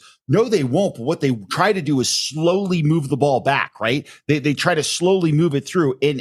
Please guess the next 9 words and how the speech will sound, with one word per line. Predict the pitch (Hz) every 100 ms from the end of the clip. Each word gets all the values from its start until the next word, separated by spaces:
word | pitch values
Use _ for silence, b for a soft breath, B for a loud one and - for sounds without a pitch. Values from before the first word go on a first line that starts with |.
| 117
and | 139 160
N | 202
P | - 175 143
R | 147 160
did | 120 107 85
this | 92 - - b b b _
in | 143 139
clip | 151 143 127
nine. | 151 139 110